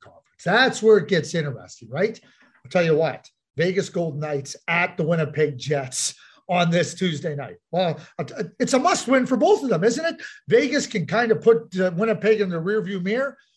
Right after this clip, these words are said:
Winnipeg Jets can say, "Uh-uh, we're going, we're going past you, Vegas Golden Knights," right?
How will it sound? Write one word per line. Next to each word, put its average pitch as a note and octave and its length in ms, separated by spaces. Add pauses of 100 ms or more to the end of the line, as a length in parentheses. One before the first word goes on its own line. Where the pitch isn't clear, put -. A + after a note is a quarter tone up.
Winnipeg F3 500
Jets F3+ 300
can D#3+ 160
say, E3+ 500
"Uh-uh, C3 320
we're E3 160
going, D#3+ 300
we're G3+ 160
going E3+ 240
past D3 360
you, C3+ 80
Vegas - 360
Golden G#2 280
Knights," G2+ 300
right? D3 260